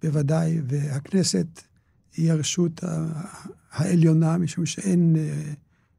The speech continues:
חוקה שעומדת מעל הכנסת, זה היה, זאת הייתה הנחת היסוד שלהם. אבל במסגרת הנחת היסוד הזה, הם עשו שימוש בכל הכלים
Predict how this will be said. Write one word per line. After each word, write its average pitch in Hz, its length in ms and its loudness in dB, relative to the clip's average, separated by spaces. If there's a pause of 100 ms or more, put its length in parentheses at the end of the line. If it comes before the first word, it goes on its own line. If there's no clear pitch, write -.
חוקה 160 380 0
שעומדת 156 520 0
מעל 151 280 -2
הכנסת, 180 440 -2
זה 156 100 -2
היה, 165 360 -2
זאת 160 320 -4
הייתה 170 200 -6
הנחת 160 380 -4
היסוד - 340 -8
שלהם. - 360 -4 (640)
אבל 160 280 4
במסגרת 151 720 2
הנחת 180 480 0
היסוד 160 440 -2
הזה, 151 340 -6 (520)
הם 156 200 0
עשו 190 480 0 (340)
שימוש 180 520 2
בכל 175 360 2
הכלים 185 720 2